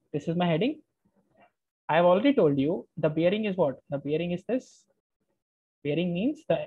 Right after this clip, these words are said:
N D B is bearing. So it would be, I don't know, anything. We have to calculate that, let's say. Now, what is relative bearing of the N D B? Clockwise from the heading,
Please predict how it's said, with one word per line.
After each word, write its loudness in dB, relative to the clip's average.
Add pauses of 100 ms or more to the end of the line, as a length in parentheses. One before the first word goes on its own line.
N 0
D 4
B 2
is -4
bearing. -2
So -4
it -4
would -2
be, -4 (160)
I 0
don't 4
know, -2
anything. -4 (420)
We 0
have 0
to 0
calculate 0
that, -2
let's -8
say. -6 (800)
Now, 4 (440)
what 0
is 2
relative 2
bearing -2
of -6
the -4
N -6
D -4
B? -2 (520)
Clockwise 0 (100)
from 2
the 2
heading, -2